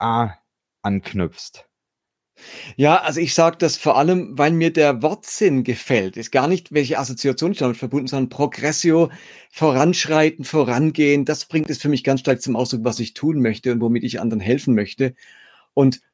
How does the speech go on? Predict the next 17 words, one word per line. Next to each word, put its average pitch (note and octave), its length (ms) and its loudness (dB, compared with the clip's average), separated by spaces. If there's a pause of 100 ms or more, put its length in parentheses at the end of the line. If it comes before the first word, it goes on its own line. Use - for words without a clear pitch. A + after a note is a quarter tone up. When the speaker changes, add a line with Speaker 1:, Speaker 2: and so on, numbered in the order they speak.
Speaker 2:
postevangelikal C3+ 1300 0 (360)
finde D3+ 220 -4
ich C#3 140 -2
auch D3+ 220 -4 (180)
nicht D#3+ 360 -2
schlecht, - 600 0 (240)
weil C#3 140 2
es - 280 0 (220)
nochmal C#3+ 340 0
unterschiedlich C#3+ 540 -2
zu, C3 200 0 (220)
ich B2+ 140 -16
bin C#3 80 2
nicht A#2+ 220 0
exevangelikal C3+ 920 0
oder G#2+ 260 -6
antievangelikal. C3 1300 0